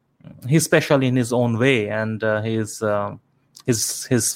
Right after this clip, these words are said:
very creative, and, uh, the passion for chess that I saw in Alexei, um,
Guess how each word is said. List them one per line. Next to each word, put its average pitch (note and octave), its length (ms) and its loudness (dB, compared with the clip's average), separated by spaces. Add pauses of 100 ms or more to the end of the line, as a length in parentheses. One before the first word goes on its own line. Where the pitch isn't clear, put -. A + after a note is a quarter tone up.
(120)
very F#3 220 6
creative, B2+ 580 0
and, A2 360 -2
uh, G#2+ 200 -4 (840)
the B2 60 -4
passion F#3+ 460 2
for F3 240 0
chess F3 520 2
that C#3 160 0
I C3 120 0
saw - 540 2
in D3 160 0
Alexei, C3 600 0 (680)
um, G1+ 600 -8